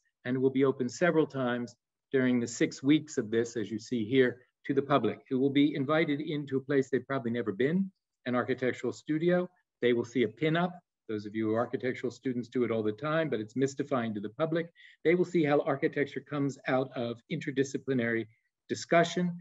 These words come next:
how it comes out of an interaction and debate, how a project evolves not as a hubristic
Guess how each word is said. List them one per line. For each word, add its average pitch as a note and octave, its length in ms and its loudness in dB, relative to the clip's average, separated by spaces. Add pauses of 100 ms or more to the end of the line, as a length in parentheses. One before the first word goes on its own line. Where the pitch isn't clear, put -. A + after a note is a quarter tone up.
(140)
how B2+ 200 0
it B2+ 120 -4
comes C3+ 340 -2
out B2+ 280 2
of A#2 220 -4
an A#2 220 -8
interaction C#3 800 0
and A2+ 200 -4
debate, C3+ 480 2 (240)
how C3+ 180 0
a B2 60 0
project C3+ 520 0
evolves B2 540 0
not C3 380 -2
as B2 260 0
a A#2 140 -4
hubristic B2+ 640 2